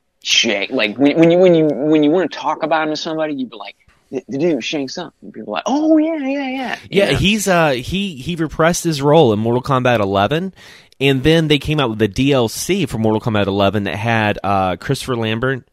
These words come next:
Speaker 2: as Raiden, and had
Speaker 1: Mm.
Speaker 2: the, the chick who played Sonya and Johnny Cage, and I believe Liu Kang as well. Like, they all came back and repressed their roles and did a whole new voice acting for these new, like,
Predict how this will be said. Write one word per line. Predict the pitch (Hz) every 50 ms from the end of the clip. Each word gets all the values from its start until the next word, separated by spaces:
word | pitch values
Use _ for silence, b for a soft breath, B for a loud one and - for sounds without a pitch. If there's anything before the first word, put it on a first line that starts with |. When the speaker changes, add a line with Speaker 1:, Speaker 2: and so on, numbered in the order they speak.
| _ -
Speaker 2:
as | - 107 104 107
Raiden, | 110 110 113 120 127 147 156 160 156 _ b b b b b b b b b
and | 101 110 117
had | 127 127 127 123
Speaker 1:
Mm. | 123
Speaker 2:
the, | 117 113 110 107
the | 104 110 101
chick | - - 151 131 -
who | - 127
played | - - 131 123 117 -
Sonya | - - 135 135 135 135 131 131
and | 127 123 123 104 98 110 107 104 101
Johnny | 95 120 120 120 120 113
Cage, | - 127 123 127 135 123 -
and | 110 95
I |
believe | 87 98 110 135 196 190 160
Liu | 165 165
Kang | - - 170 170 180 143
as | 107
well. | 127 127 127
Like, | 110 104 101 107 107
they | 113 113
all | 110 131 139 139
came | - - 143 131
back | 120 127 123 -
and | 120 107
repressed | 107 - - - 123 117 - -
their | 117 110
roles | 104 107 110 113 110 -
and | 104 95
did | 92 104 98
a | 98
whole | 95 117 127 131
new | 131 127 123 110
voice | 98 107 113 113 113 - 113
acting | 98 95 98 - - 90 90
for | - - 123 113
these | 107 110 110 104 -
new, | 107 101 104
like, | 98 98 92 90 - -